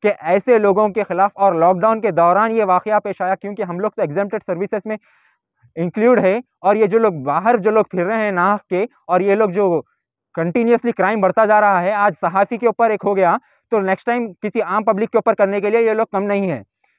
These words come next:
हम पुलिस से एक ही गुजारिश करते हैं कि इनके ख़िलाफ़ सख्त से सख्त कार्रवाई की जाए।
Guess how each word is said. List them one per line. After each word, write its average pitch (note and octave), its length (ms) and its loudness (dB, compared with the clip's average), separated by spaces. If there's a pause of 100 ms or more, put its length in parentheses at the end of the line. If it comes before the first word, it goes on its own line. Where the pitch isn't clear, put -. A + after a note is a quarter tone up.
(140)
हम A#3 140 0 (220)
पुलिस G#3 260 -2
से A#3+ 100 0
एक F#3+ 200 0
ही A#3 80 -2
गुजारिश G3 440 0
करते G3+ 260 -4
हैं G3 180 -6 (240)
कि B3+ 80 2
इनके G#3 300 0
ख़िलाफ़ A3 280 0
सख्त - 220 -4
से G#3+ 100 -2
सख्त - 200 -4
कार्रवाई G3+ 260 4
की D#4+ 120 0
जाए। B2+ 200 0